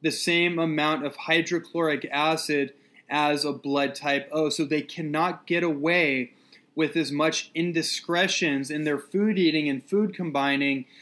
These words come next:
as somebody who's a blood type O. If you're a blood type A, if you eat a vegetarian or even vegan type of diet, you are going to be more metabolically in alignment. You're probably gonna be more of a carbohydrate dominant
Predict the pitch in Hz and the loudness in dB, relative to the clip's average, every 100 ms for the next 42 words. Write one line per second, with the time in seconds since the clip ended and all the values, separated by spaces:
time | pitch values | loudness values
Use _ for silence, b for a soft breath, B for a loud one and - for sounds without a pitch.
0 | b b _ 151 170 165 180 160 147 147 | b b _ 2 2 0 -2 0 0 0
1 | 143 151 139 127 135 135 135 135 143 131 | 0 -2 -4 -6 -4 -2 -2 -2 -4 -4
2 | 131 143 135 139 131 147 147 156 151 - | -2 -2 0 -2 -2 0 -2 0 -2 0
3 | 151 170 175 - - B B B B 160 | 2 2 0 -6 -20 B B B B -4
4 | 160 151 160 214 226 - 190 196 160 127 | -4 -4 0 0 0 -2 -2 0 -2 0
5 | 156 160 170 - - 170 170 180 196 196 | 2 2 0 0 -2 0 2 2 2 2
6 | 170 165 160 143 123 160 196 202 180 170 | 2 2 2 -2 0 2 2 0 0 -2
7 | 160 156 135 139 135 135 135 131 - B | -2 -2 -2 0 2 2 0 -4 -16 B
8 | B B _ 139 160 202 175 175 160 175 | B B _ -8 0 2 2 2 2 0
9 | 160 160 170 156 160 143 147 156 165 151 | -2 0 0 2 0 2 2 0 2 2
10 | 156 160 156 160 156 139 127 139 151 165 | 4 2 0 0 0 0 -2 0 0 0
11 | 185 165 135 160 165 175 170 165 160 160 | -2 -4 -6 -2 0 2 0 0 2 0
12 | 151 151 156 139 135 - 160 160 156 - | 2 2 2 0 -6 -6 -4 0 -2 -2
13 | 151 160 156 165 160 135 139 147 156 156 | 0 0 0 0 0 -2 -2 0 0 0
14 | 156 | 0